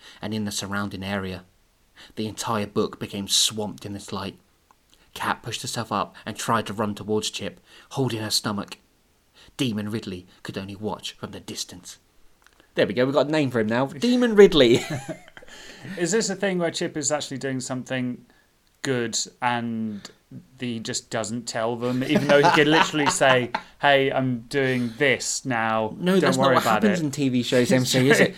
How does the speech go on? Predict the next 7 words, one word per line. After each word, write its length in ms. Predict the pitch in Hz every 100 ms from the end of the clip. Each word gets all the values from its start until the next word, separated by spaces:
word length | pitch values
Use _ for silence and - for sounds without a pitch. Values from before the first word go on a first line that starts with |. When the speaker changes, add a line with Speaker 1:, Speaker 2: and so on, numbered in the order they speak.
| -
Speaker 1:
They 100 | 165
have 320 | - 165 -
to 80 | 202
fight. 440 | 185 226 247 226
Speaker 2:
<laughs> 960 | 208 - 214 - - 180 - - - -
Speaker 1:
Kat 460 | - 214 233 - -
is 300 | 190 185 151